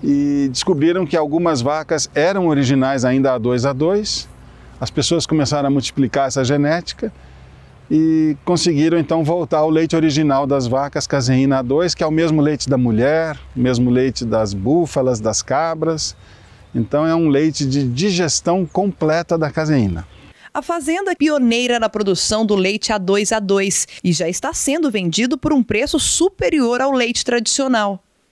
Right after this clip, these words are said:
Speaker 1: Então, a, na, aqui na fazenda, como a gente produz leite tipo A,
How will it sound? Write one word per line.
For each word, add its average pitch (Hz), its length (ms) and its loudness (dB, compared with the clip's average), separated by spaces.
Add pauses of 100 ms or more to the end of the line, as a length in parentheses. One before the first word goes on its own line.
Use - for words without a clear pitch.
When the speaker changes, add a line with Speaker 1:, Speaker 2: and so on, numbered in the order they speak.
(120)
Speaker 1:
Então, 233 260 0
a, 185 220 0
na, 180 180 0
aqui 226 180 -2
na 220 120 2
fazenda, 170 520 0
como 196 220 0
a - 60 2
gente 135 600 2 (400)
produz 135 420 2
leite 135 300 0
tipo 135 360 0
A, 143 280 0